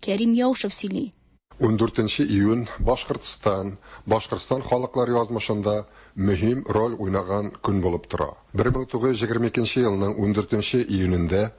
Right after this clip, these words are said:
Speaker 2: Бөтен Русия Үзәк Башкарма Комитетының вцик Автономиялы Башкорт Социалистик Совет Республикасы чикләрен киңәйтү турында дигән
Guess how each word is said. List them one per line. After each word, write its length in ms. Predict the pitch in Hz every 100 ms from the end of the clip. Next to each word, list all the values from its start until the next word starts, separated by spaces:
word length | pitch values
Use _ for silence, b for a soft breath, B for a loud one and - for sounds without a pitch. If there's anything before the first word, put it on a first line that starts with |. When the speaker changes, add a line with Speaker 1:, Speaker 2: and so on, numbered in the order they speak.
| B
Speaker 2:
Бөтен 400 | 95 110 123 117
Русия 460 | 117 - - 131 120
Үзәк 420 | 110 95 120 110
Башкарма 480 | 107 98 107 104 113
Комитетының 800 | 113 101 92 98 - 82 87 113 - _
вцик 580 | 110 120 - 131 123 - -
Автономиялы 960 | - 107 - - 127 117 113 113 107 107
Башкорт 560 | 101 107 - 110 107 -
Социалистик 680 | 110 - 107 104 107 110
Совет 360 | - 101 110 110
Республикасы 800 | 104 95 - 113 107 104 - 98
чикләрен 560 | - 98 107 101 110 110
киңәйтү 560 | 104 104 101 92 110
турында 400 | - 98 90 85 110
дигән 320 | 123 135 135